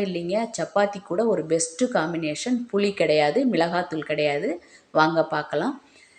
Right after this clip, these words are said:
இரநூறு கிராம் வெண்டைக்காவை இந்த மாதிரி பீஸ் பீஸா கட் பண்ணி எடுத்து வச்சுக்கிங்க. இப்போ இந்த இரநூறு கிராம் வெண்டைக்காய்க்கு உள்ள இன்கிரீடியன்ட்ஸ் தான் இப்போ நம்ம பார்க்க போறோம்.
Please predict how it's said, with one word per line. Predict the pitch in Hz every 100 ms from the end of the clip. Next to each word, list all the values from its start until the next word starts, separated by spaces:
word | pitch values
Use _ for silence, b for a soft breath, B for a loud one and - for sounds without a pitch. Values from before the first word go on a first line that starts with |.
| b -
இரநூறு | 180 208 254 233 185
கிராம் | 185 220 185
வெண்டைக்காவை | 165 190 190 165 147 302 349 b b -
இந்த | 220 214
மாதிரி | 175 185 294 - - _ _ _ _
பீஸ் | 226 226 226
பீஸா | 185 175 220
கட் | 220 175 -
பண்ணி | 190 185 254
எடுத்து | 165 - 185
வச்சுக்கிங்க. | 156 - - 147 143 262 285 - b b
இப்போ | - 214
இந்த | 185
இரநூறு | 180 226 240 233
கிராம் | 196 190
வெண்டைக்காய்க்கு | 170 165 208 220 202 196 175
உள்ள | 165 156 143 - _
இன்கிரீடியன்ட்ஸ் | 185 202 220 175 160 -
தான் | 220
இப்போ | 240 185
நம்ம | 151
பார்க்க | 135 160 - 165
போறோம். | 139 139 269